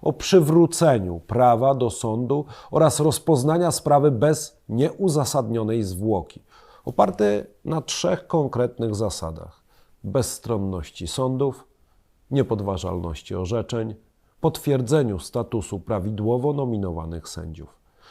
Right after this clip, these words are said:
Celem jest stabilność i realne skrócenie czasu postępowań.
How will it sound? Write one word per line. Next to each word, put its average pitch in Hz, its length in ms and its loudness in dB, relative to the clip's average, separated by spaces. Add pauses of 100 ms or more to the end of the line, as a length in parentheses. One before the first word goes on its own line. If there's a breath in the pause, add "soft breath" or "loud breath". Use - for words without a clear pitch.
(160 soft breath)
Celem 165 320 4
jest 101 200 -2
stabilność 156 1080 0 (300 soft breath)
i 139 120 2
realne 147 440 6
skrócenie 117 720 -2
czasu 101 340 -4
postępowań. 87 760 -6